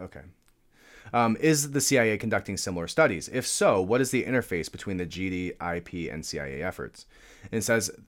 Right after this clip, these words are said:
"Although C I A can best answer this question, D I A is not aware of any present program at that agency. D I A, however, does maintain interface with the C I A by keeping them informed of progress of the Grill Flame efforts." <clears throat> So it's just kind of going through, like, a Q and A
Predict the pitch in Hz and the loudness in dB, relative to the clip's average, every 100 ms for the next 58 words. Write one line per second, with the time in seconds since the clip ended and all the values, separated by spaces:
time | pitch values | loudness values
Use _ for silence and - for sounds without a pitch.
0 | - 127 131 131 147 139 131 127 107 104 | 0 4 4 6 6 8 6 2 0 0
1 | 117 107 101 92 131 123 120 104 120 110 | -2 -4 -6 -2 -2 0 -2 2 4 4
2 | 98 98 92 110 131 113 104 101 92 87 | 2 -2 0 2 2 2 -2 -4 -4 -4
3 | - 80 78 78 92 - 98 - 147 113 | -6 -6 -6 -6 -6 -4 -4 0 -2 -2
4 | 78 - 62 107 98 95 87 107 147 117 | -6 -10 -6 -2 2 2 2 2 2 2
5 | 104 110 104 113 101 139 143 - _ - | 0 -2 -4 -4 -2 -2 -2 -6 _ -20
6 | - _ _ - 90 80 - 101 98 98 | -20 _ _ -6 -4 -4 -6 -6 -4 -2
7 | 113 98 85 85 85 110 110 98 92 85 | 0 2 2 0 -4 -4 -4 -2 -4 -4
8 | 107 104 98 85 - 139 139 92 73 87 | -2 -2 -4 -8 -2 0 0 -2 -6 -8
9 | 87 - 76 71 73 69 78 82 71 - | -10 -10 -10 -10 -10 -10 -10 -10 -10 -12
10 | - - - - - 78 - - - - | -20 -20 -18 -12 -10 -12 -20 -20 -14 2
11 | 175 170 170 175 139 127 123 113 117 107 | 6 6 6 4 6 4 4 2 2 2
12 | 92 90 120 113 95 82 80 71 | 0 -4 -2 0 0 -2 -2 -4